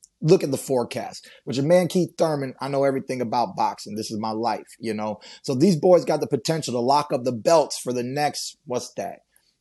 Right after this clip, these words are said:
Mm, what, year and a half, right?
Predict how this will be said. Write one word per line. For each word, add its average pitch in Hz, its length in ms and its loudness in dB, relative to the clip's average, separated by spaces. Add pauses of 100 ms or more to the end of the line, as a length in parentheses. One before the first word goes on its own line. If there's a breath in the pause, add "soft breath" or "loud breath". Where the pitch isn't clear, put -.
(140)
Mm, 131 840 -8
what, 117 400 -2
year 156 260 6
and 165 80 -2
a 143 40 -2
half, 135 400 0 (120)
right? 127 320 -2